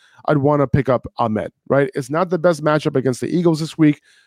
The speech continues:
but I'll take my chances with the Dolphins offense. I'll take my chances with this backfield just winning every single week.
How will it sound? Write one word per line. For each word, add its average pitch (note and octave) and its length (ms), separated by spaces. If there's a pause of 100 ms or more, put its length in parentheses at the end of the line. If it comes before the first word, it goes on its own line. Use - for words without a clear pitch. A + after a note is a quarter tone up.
(180)
but D#3+ 120
I'll D#3+ 160
take F#3 160
my D#3 100
chances D3 480
with C3 140
the C#3 80
Dolphins A#2 400
offense. C#3+ 520 (300)
I'll D#3 140
take D#3 180
my D3 100
chances C3+ 400
with A#2+ 220
this A2+ 180
backfield C3 560
just A#2+ 140
winning C3 320
every B2 180
single G#2+ 320
week. A2 320